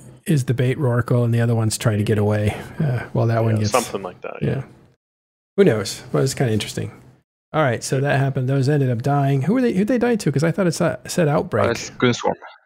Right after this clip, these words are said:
Speaker 2: It's Goons.
Speaker 1: Oh, really?
Speaker 3: Yeah, the Thera hole. They, they got it. So it's, it's from everywhere.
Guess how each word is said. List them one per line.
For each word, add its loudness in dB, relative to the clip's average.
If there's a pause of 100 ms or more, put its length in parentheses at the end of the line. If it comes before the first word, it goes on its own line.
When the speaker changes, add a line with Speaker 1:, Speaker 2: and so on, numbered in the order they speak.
(540)
Speaker 2:
It's -20
Goons. -20 (640)
Speaker 1:
Oh, -2
really? 2 (320)
Speaker 3:
Yeah, 0
the -2
Thera 0
hole. -4 (140)
They, -2
they -12
got 2
it. -4 (580)
So -6
it's, -16 (100)
it's -18
from -2
everywhere. -2